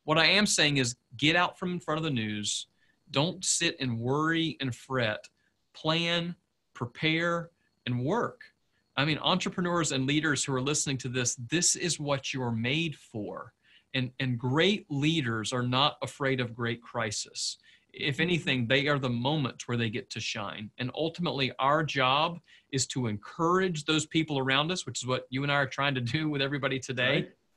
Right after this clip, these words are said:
Speaker 1: and, and find the bright side, because there will be one. This is
Speaker 2: Mm-hmm.
Speaker 1: not the new normal. I hate that term too. Um, we're gonna come out of this better and stronger. I, I believe that, and I'm encouraged, uh, by our conversation today.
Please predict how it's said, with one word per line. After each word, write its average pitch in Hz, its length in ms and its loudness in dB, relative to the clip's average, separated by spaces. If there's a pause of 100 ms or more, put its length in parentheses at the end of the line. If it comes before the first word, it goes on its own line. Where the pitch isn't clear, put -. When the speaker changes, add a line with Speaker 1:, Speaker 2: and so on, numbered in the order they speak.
(180)
Speaker 1:
and, 147 460 4 (320)
and 143 420 2 (340)
find 156 360 2
the 139 160 -2
bright 127 340 0
side, 92 460 -4
because 139 240 0
there 151 140 2
will 156 200 4
be 135 180 4
one. 101 300 -6 (140)
This 147 160 0
is 107 160 0
Speaker 2:
Mm-hmm. 113 100 0
Speaker 1:
not 170 240 4
the 170 80 -4
new 165 140 0
normal. 160 440 -2
I 117 60 -10
hate 143 220 -4
that - 180 0
term 123 240 -4
too. 151 320 -4 (380)
Um, 113 460 -2 (200)
we're 156 160 0
gonna 160 160 0
come 135 220 -2
out 127 100 2
of 123 80 -2
this 123 160 0
better 117 320 -2
and 107 100 -4
stronger. 110 560 -6
I, 120 180 -2
I 127 60 -2
believe 120 440 -4
that, 147 240 2 (160)
and 110 180 -4
I'm 110 140 -4
encouraged, 113 560 -6
uh, 104 240 -4
by 110 100 -4
our 104 100 -6
conversation 104 560 -12
today. 107 220 -8